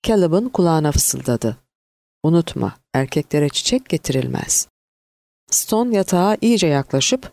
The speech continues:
arkadaşına baktı. Alex hala konuşamıyordu. Doktorlar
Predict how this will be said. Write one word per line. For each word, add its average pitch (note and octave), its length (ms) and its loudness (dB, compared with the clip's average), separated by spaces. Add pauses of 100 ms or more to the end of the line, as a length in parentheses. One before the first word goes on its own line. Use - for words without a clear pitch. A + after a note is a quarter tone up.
arkadaşına C#3+ 680 0
baktı. - 440 -6 (720)
Alex A#3 460 0 (100)
hala A#3 440 2
konuşamıyordu. B2 880 -2 (800)
Doktorlar F#3+ 680 2